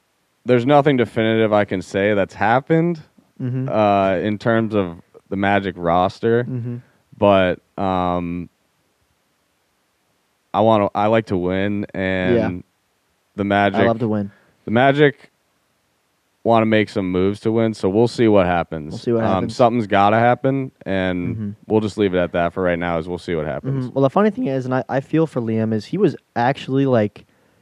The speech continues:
Speaker 2: w-, okay, there was guys that joined mid-year last year. The two big ones were Jonah Heath and Liam Jackson. And through my eyes, I was like, "Liam is now one of the best players in the league," 'cause he was dominant on the mound last year and was just kind of a grinder at the plate. Like, he'd
Speaker 1: Yep.
Speaker 2: grind out at bats,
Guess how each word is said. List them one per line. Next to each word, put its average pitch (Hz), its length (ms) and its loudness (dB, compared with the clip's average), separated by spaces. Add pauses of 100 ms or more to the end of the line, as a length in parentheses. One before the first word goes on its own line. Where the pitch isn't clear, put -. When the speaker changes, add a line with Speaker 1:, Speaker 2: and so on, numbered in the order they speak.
(140)
Speaker 2:
w-, - 140 -4
okay, - 120 -4
there 135 80 4
was 135 120 -2
guys 147 280 4
that 139 140 2
joined 123 320 -2
mid-year 117 300 0
last 110 260 -2
year. 117 80 -4
The 107 100 -4
two - 160 -4
big 113 140 0
ones 113 100 -2
were 101 120 -4
Jonah 113 300 0
Heath 110 380 -4 (120)
and 104 180 -6
Liam 104 180 -2
Jackson. 104 460 -6 (500)
And 110 440 -4 (140)
through 135 120 -4
my 147 240 0
eyes, 120 360 2
I 127 100 -2
was 127 100 0
like, 113 140 -4
"Liam 117 380 -4
is 131 100 -4
now 117 180 -2
one 117 140 -4
of 110 60 -4
the 110 40 -4
best 107 240 -4
players 110 260 -6
in 107 40 -10
the 101 60 -8
league," 101 340 -8 (140)
'cause - 160 -10
he - 120 -2
was 151 200 4 (180)
dominant 143 440 2
on 135 120 -2
the 131 80 -2
mound 120 260 2
last 123 280 -2
year 123 200 0
and 131 160 -2
was 131 80 -2
just 127 120 -8
kind 139 120 -2
of 131 80 -2
a 117 80 -2
grinder 113 540 -2
at 107 100 -4
the - 60 -10
plate. 104 380 -6
Like, 107 140 -10
he'd 87 60 -8
Speaker 1:
Yep. 101 140 -2
Speaker 2:
grind 123 300 0
out 127 80 0
at 120 160 -2
bats, 123 340 -2